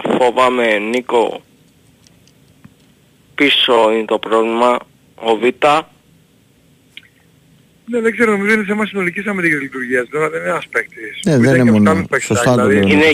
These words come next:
Speaker 1: και
Speaker 3: Εγώ
Speaker 1: άλλο
Speaker 3: συμφωνώ.
Speaker 1: ένα παιδί που δεν τον συμπαθώ.
Speaker 2: Πάντως, επειδή λέμε για την άμυνα της ΑΕΚ, και η άμυνα του Ολυμπιακού είναι λίγο ερωτηματικό για μένα. Δηλαδή, όσο μέσω επιθετικά έχει πάρα πολλές λύσεις ο Ολυμπιακός, αμυντικά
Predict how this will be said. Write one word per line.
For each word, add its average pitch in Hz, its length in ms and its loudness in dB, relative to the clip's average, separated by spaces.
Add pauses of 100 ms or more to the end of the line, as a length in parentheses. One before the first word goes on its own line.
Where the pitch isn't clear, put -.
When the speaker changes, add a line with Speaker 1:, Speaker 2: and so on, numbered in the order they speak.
Speaker 1:
και 135 320 4
Speaker 3:
Εγώ 101 120 2
Speaker 1:
άλλο 110 80 2
Speaker 3:
συμφωνώ. 139 280 4
Speaker 1:
ένα 120 300 0 (720)
παιδί 127 400 2
που 127 220 -4 (540)
δεν 160 240 2
τον 127 200 2
συμπαθώ. 120 680 0 (1300)
Speaker 2:
Πάντως, 185 320 2
επειδή 180 220 2
λέμε 196 160 4
για 190 100 4
την 180 100 0
άμυνα 190 260 0
της - 120 -10
ΑΕΚ, 202 180 2 (340)
και - 120 -6
η - 20 2
άμυνα 202 200 0
του 185 100 -8
Ολυμπιακού 180 380 0
είναι 202 120 -2
λίγο 151 180 -2
ερωτηματικό 123 520 -4
για 113 140 -8
μένα. 110 300 -14 (160)
Δηλαδή, 139 220 0
όσο 160 280 0
μέσω 165 260 -2
επιθετικά 147 580 -4 (480)
έχει 139 680 0 (120)
πάρα 151 260 2
πολλές 135 240 -6
λύσεις 131 240 -6
ο 127 40 -6
Ολυμπιακός, 127 520 -6
αμυντικά 185 640 0